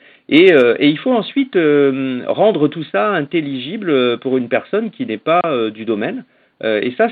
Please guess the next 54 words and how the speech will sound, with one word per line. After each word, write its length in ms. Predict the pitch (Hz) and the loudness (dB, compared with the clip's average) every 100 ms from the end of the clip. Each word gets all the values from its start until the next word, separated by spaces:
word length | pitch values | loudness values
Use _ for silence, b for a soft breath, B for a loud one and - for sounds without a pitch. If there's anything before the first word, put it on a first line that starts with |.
| - | -2
c'est 80 | |
vraiment 300 | 143 143 165 | 0 0 0
le 140 | 196 131 | 0 0
défi 460 | 123 131 - 185 | 0 -4 -6 -8
numéro 440 | 180 160 160 143 151 | -4 0 0 0 -2
un 80 | 190 | 0
lorsque 280 | 143 - | -2 -4
l'on 180 | 143 127 | -4 -4
prétend, 540 | 123 139 127 160 180 156 | -4 -6 -4 -4 -2 -2
euh, 100 | 120 | -2
informer. 520 | - 170 175 143 135 - _ _ _ | -2 -2 -2 -4 -6 -10 _ _ _
Et 60 | 135 | -6
c'est 100 | 247 | -2
pas 140 | 247 220 | -2 -2
simple. 440 | 226 226 - 101 - _ _ - | -4 -6 -6 -10 -12 _ _ -2
C'est 80 | |
pas 160 | 190 175 | 2 2
simple, 260 | 170 247 254 | 2 -2 -2
et 80 | |
ce 80 | 156 | -2
que 100 | - | -2
je 80 | 165 | -4
constate, 520 | 175 160 - 180 - | -4 -4 0 0 0
euh, 240 | 135 117 110 | -2 -2 -4
tous 120 | 170 | -4
les 160 | 156 | -4
jours, 240 | 135 202 226 | -2 -4 -6
c'est 80 | - | -8
que 100 | 135 | -6
les 140 | 139 123 | -4 -2
personnes 340 | 139 - 170 | -4 -4 -8
qui 140 | - | -6
vont 160 | 123 165 | -4 -4
sur 220 | 165 139 | -4 -6
Internet, 460 | 123 117 117 147 - | -6 -4 -4 -4 -6
par 140 | 120 110 | -6 -6
exemple, 440 | 101 139 175 - | -6 -6 -6 -4
euh, 220 | 110 107 107 | -2 -2 -2
en 160 | 117 | -4
ressentent 480 | 107 123 123 151 160 | -2 -4 -4 -6 -4
la 80 | 123 | -6
plupart 320 | 127 127 117 | -6 -4 -6
du 120 | 110 | -6
temps, 280 | 104 143 160 | -8 -6 -4
euh, 120 | 117 | -4
une 120 | 107 104 | -6 -6
très 220 | - 131 | -6 -6
grande 300 | 120 147 151 | -4 -6 -4
anxiété. 540 | 117 - 139 - 110 - | -6 -4 -6 -4 -10 -10
Je 60 | |
n'ai 100 | 107 | -12
jamais 260 | 104 123 127 | -8 -4 -4
vu 160 | 131 | -4
personne 540 | 147 117 - 143 175 | -4 -4 -4 -6 -6